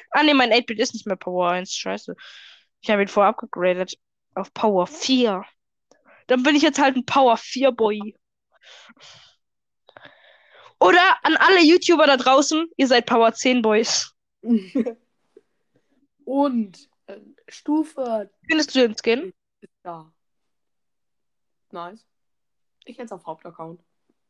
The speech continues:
Speaker 1: <laughs> Lief.
Speaker 2: Und dann können wir mal einen dreißiger Push schon mal wieder anfangen,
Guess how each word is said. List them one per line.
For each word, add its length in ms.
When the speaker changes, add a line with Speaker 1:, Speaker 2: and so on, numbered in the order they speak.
Speaker 1:
<laughs> 680
Lief. 340
Speaker 2:
Und 240
dann 160
können 180
wir 80
mal 100
einen 80
dreißiger 500
Push 260
schon 160
mal 160
wieder 180
anfangen, 560